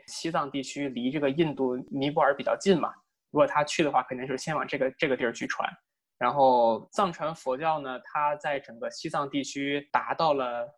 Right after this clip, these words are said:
被官方认可，甚至是之后慢慢的形成自己的这些各大派系的时候，其实已-，已经是晚到公元十一世纪左右了。那个时候佛教已经在中原地区基本上发展了小一千年了。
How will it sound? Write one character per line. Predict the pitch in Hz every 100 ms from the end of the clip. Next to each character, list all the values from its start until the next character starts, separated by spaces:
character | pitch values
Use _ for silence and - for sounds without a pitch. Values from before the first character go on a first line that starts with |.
| _
被 | 160 143
官 | 170 175
方 | 180 180
认 | 202 170
可， | - - 147
甚 | - 165
至 | 143
是 | 139 147 131 135 _
之 | - 180
后 | 180 165
慢 | 165 165
慢 | 175
的 | 160
形 | 151 139 147
成 | 156 143
自 | - 160
己 | 131 107
的 | 113
这 | 113 151 135
些 | 143 143 143 - _
各 | - 170
大 | 151 156
派 | - - 156
系 | - 180
的 | 117
时 | -
候， | -
其 | - -
实 | 147 170
已-， | 127 120 123 131
已 |
经 | 127 175
是 | 180 156 - - _ 135
晚 | 135 110 117
到 | 139 127 120 _
公 | 165 165
元 | 143 139
十 | - - 139
一 | 160
世 | 180 139
纪 | 117
左 | 123 -
右 | -
了。 | - _ _ _
那 | - 233
个 | 175
时 | -
候 | 135
佛 | 131 - 123
教 | 170 151 135 -
已 | 113
经 | 107 160 170 180
在 | 175 139
中 | 131 170
原 | 143 139
地 | 151
区 | - 143
基 | 143 190
本 | 175 -
上 | 117 117 -
发 | 135
展 | 156 113
了 | 113 113
小 | - 123 120
一 |
千 | - 180 180
年 | -
了。 | -